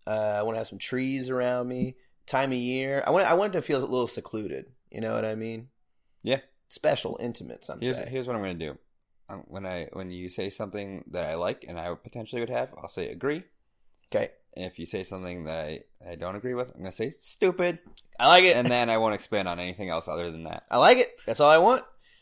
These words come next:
Speaker 1: Um, the size of the wedding, like, the guest list, medium. All right?
Speaker 2: Give me a number.
Speaker 1: Oh, boy. I don't know. It's hard to put a medium, uh, or a number to medium, but, but here's what I'm saying, composition-wise.
Speaker 2: Mm-hmm.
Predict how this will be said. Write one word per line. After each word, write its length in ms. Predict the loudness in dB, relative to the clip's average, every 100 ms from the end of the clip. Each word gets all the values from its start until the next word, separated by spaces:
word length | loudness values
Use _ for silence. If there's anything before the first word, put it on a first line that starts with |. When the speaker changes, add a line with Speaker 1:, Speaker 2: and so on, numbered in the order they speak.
| _
Speaker 1:
Um, 320 | 4 6 6 2
the 80 |
size 400 | 2 2 2 -2
of 60 | -4
the 80 | 0
wedding, 260 | 2 2 0
like, 140 | -6
the 80 | -6
guest 360 | -2 -2 -2
list, 340 | -4 -4 -4 -12 _ -2
medium. 500 | 2 4 2 -2 -8 _ _ _ _ _ _ _ _ _
All 100 | -4
right? 340 | -2 0 0 -2 -8
Speaker 2:
Give 100 | -6
me 80 |
a 20 | -4
number. 280 | -6 -8 -12 _ _ _ _ _ _ _ -14
Speaker 1:
Oh, 140 | -12
boy. 420 | -6 -4 -4 -6 -8 -8 -6 -6 -6
I 60 | -4
don't 100 | -2
know. 440 | 0 0 -4 -8
It's 80 | -2
hard 160 | 0 2
to 60 |
put 160 | 4 4
a 60 | 4
medium, 440 | 2 0 -2 0
uh, 60 | 2
or 220 | 4 4
a 80 | 2
number 260 | 2 0 0
to 140 | -6
medium, 720 | -4 -2 0 0 -2 -6 -8 -2
but, 420 | 0 2 -2 -6 -20 -6
but 140 | -2
here's 280 | -2 0 2
what 80 | 2
I'm 60 | 0
saying, 240 | -2 -2
composition-wise. 1080 | -2 -2 -2 -6 -6 -4 -2 0 -2 -4 -6
Speaker 2:
Mm-hmm. 300 | -6 -6